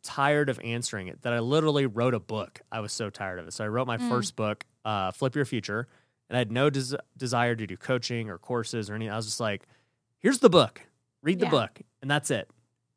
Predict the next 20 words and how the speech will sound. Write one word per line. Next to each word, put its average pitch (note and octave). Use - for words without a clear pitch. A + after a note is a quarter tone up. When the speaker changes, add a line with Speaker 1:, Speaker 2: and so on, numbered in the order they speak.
Speaker 1:
I'll C#3
never D3+
have D3+
to C#3+
answer C3+
it D#4
again." E4
Speaker 2:
<laughs> D#4
Speaker 1:
And D#3+
it, E3+
it D#3+
saved D#3+
me D#3
a D3
lot C3+
of B2+
headache. C#3+
And A#3
Speaker 2:
Yeah. A3+
Speaker 1:
so, B2+